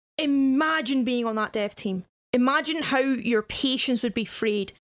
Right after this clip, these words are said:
That Sisyphean effort. You've just managed to get your level or several levels done. You've made so much progress and you're feeling great. Taking a celebratory sip of beer or whatever their tipple of choice is,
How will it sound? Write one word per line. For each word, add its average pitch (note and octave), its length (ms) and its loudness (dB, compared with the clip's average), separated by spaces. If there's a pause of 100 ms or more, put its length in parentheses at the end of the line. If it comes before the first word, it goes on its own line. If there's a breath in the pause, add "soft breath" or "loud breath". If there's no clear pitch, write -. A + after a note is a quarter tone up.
That G#3+ 160 0
Sisyphean D4 840 0 (100)
effort. A3+ 440 0 (260)
You've G#3 320 0
just D#4 440 0
managed C4 420 0
to B3 60 0
get A3 260 2
your B3+ 300 4
level A3 580 2
or G3 120 -2
several D4+ 640 2
levels A#3+ 360 2
done. A3 260 2 (200)
You've G#3+ 120 -4
made G#3+ 140 0
so - 280 0
much D4+ 180 0
progress B3 420 0
and A3 100 2
you're B3 140 4
feeling A3+ 460 -2
great. G3+ 380 0 (300)
Taking F4 280 2
a C4+ 40 0
celebratory D#4 840 0
sip - 320 -2
of B3 180 -2
beer B3+ 320 2
or A#3 40 0
whatever B3 420 0
their B3 120 2
tipple B3+ 340 0
of A#3+ 80 -4
choice A#3+ 400 0
is, A3 280 0